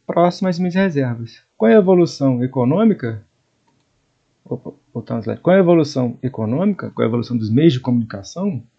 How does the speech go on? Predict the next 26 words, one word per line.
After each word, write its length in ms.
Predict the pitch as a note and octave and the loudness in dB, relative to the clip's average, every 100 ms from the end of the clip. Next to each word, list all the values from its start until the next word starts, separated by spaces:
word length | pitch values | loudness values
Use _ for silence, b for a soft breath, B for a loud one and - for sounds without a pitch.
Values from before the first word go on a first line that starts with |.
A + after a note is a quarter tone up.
| _ _ _ _ _ _ | _ _ _ _ _ _
e 100 | A2+ | -8
também 400 | A2 A2+ A2+ A2+ | -4 -2 0 0
principalmente 880 | G2 - G3 G3+ - B2+ B2+ D#3+ C#3+ | 0 2 4 2 2 2 4 0 -2
dos 140 | A2+ | -2
meios 220 | G#2+ A#2 G#2+ | 2 2 0
de 80 | |
transporte, 680 | G2+ A2+ G#2 - E3+ D#3 C3+ | -2 -2 -4 -4 -4 -4 -8
são 100 | A#2 | -10
mais 200 | A2+ A2+ | -8 -6
importantes 600 | A2+ A2 G#2+ - G#2+ - | -8 -10 -12 -12 -14 -14
até, 360 | - - F3+ F3 _ _ _ _ _ _ _ _ D3+ | -20 -6 -6 -6 _ _ _ _ _ _ _ _ 0
eu 140 | D3+ | 0
passo 400 | D3+ - F#3 - | 2 0 2 -2
a 20 | |
não 320 | E3 G3 C4+ C4 | 2 6 8 8
mais 540 | G#3 G#3 A#3 A3 C#3+ | 8 6 4 2 0
depender 760 | C#3 D#3+ D#3+ C#3+ B2+ D#3+ D3 C3+ _ _ _ _ _ _ _ _ | -4 -4 -4 -2 0 -2 -4 -8 _ _ _ _ _ _ _ _
das 260 | A#2 A#2+ A2+ | -6 -4 2
minhas 180 | B2+ A#2+ | 2 2
reservas, 600 | A#2+ G#2 G#2 F#2+ F#2 - | 0 0 -4 -4 -10 -8
só 120 | A#2 | -6
pra 120 | - | -2
gente 220 | B2+ C3+ | -4 -4
reforçar 580 | A#2+ C#3 C3+ C#3+ C3+ B2+ | -4 -4 -4 -6 -6 -8
essa 200 | B2 B2+ | -6 -8
ideia. 320 | A2 G2 - | -8 -10 -12